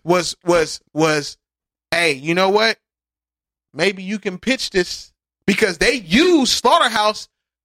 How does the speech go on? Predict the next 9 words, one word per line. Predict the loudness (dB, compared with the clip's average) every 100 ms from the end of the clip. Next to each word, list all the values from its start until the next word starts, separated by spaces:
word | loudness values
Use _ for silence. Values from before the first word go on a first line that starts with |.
| _
that's | -4 -2
what | -4
people | -4 -6
forget | -4 -2 0 0 -2 -6 0
or | 0
don't | 0 -2 -2 -4
know. | -2 0 0 -6 _ _ -4
That | -2 -2 -6
Slaughterhouse | -6 0 2 2 2 0 0 -2